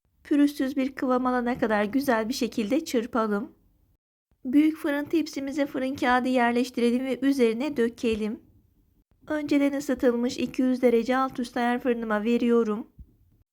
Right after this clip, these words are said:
Önce böyle kabarıyor, sonrasında da rengini değiştiriyor. Kızardıktan sonra fırınımızdan çıkartalım.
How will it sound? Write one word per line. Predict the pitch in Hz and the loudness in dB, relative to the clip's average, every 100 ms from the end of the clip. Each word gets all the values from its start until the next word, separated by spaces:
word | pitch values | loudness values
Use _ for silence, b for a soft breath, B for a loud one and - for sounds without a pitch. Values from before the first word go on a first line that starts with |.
| _ _ - | _ _ -4
Önce | 320 302 294 294 | -4 0 2 4
böyle | 277 269 269 | 4 4 2
kabarıyor, | 311 254 247 240 240 | 0 0 0 2 0
sonrasında | 240 247 247 240 226 226 | 0 -2 0 -2 -4 -2
da | 247 | 0
rengini | 247 233 226 226 220 | 0 -2 -4 -4 -2
değiştiriyor. | 202 - - 214 - | -2 -4 -2 -2 0
Kızardıktan | 311 254 240 240 233 226 226 | 0 2 2 0 -4 -4 -4
sonra | 240 214 | -2 -2
fırınımızdan | 233 233 226 214 214 233 196 202 | -2 -2 -2 -4 -6 -4 -2 -2
çıkartalım. | - - 240 226 240 233 214 220 | -6 -6 -4 -4 -4 -4 -2 -6